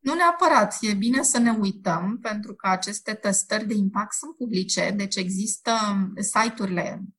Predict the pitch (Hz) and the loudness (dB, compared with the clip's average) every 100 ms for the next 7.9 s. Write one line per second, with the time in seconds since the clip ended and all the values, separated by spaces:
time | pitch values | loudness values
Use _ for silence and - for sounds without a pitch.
0 | _ 180 170 170 - - 196 208 - _ | _ -4 -2 -4 -6 -8 -6 -6 -8 _
1 | - 220 202 - 190 190 180 - 202 - | 0 2 2 2 2 4 2 2 2 2
2 | - 220 240 240 196 175 170 - 165 240 | -2 0 0 0 -2 -2 -2 -4 -4 -6
3 | _ _ _ - - - 240 254 247 247 | _ _ _ 0 2 2 2 2 0 0
4 | 233 269 - 285 277 269 233 - 226 247 | 2 4 4 4 4 2 -2 -4 0 2
5 | 294 262 220 277 - 226 196 - 208 233 | 2 4 6 4 2 2 2 2 2 4
6 | 240 202 180 175 208 247 208 180 180 180 | 4 4 4 2 0 -2 -2 -4 -2 0
7 | 180 202 214 - 190 175 - 190 277 | 2 0 -2 -4 -4 -4 -2 0 0